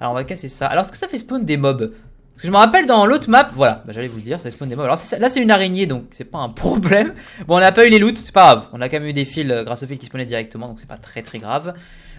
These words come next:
Alors, avec la pierre qui arrive, les amis, on va fabriquer des trucs intéressants. Vous allez voir, ça va être cool. Alors, euh, déjà, déjà les amis, pourquoi pas fabriquer... Alors ça c'est de la terre, mais,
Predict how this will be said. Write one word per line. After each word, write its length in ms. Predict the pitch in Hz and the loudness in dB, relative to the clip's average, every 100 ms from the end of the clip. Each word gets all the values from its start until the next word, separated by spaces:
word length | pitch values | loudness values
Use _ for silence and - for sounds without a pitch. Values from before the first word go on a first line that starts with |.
| - | -2
Alors, 520 | 240 247 160 117 - | 4 6 8 6 0
avec 240 | - 175 208 | -6 -4 -2
la 80 | 220 | -2
pierre 240 | 262 240 | -2 -2
qui 100 | 240 | 0
arrive, 320 | 220 233 247 | 0 0 -2
les 180 | 220 202 | -4 -4
amis, 200 | 190 208 | -4 -6
on 60 | 185 | -6
va 20 | |
fabriquer 300 | 180 170 170 | -6 -8 -8
des 80 | 156 | -10
trucs 160 | 151 | -14
intéressants. 560 | 143 135 117 113 135 143 | -14 -12 -12 -12 -10 -10
Vous 80 | 117 | -8
allez 100 | 110 | -10
voir, 140 | 139 | -10
ça 80 | 113 | -10
va 60 | |
être 100 | 110 | -12
cool. 240 | - 98 - - _ - | -14 -20 -20 -20 _ 0
Alors, 420 | 247 240 117 - - | 4 6 4 0 -8
euh, 880 | 160 165 165 165 165 165 165 165 165 | -6 -4 -4 -4 -4 -4 -4 -4 -6
déjà, 680 | 151 254 247 185 180 247 - 135 | -4 -2 2 6 6 4 -2 -10
déjà 220 | 196 202 | -6 -4
les 160 | 165 139 | -6 -6
amis, 340 | 131 151 180 | -8 -10 -12
pourquoi 640 | - 339 359 - 240 220 | -6 0 0 2 2 4
pas 160 | 170 165 | 2 2
fabriquer... 500 | 233 165 151 - 147 | 0 -4 -8 -8 -6
Alors 140 | 127 | -6
ça 100 | - | -8
c'est 180 | 220 147 | -12 -12
de 80 | 123 | -10
la 120 | 117 | -10
terre, 360 | - 175 202 156 | -12 -12 -10 -10
mais, 500 | 131 143 170 190 | -12 -12 -12 -14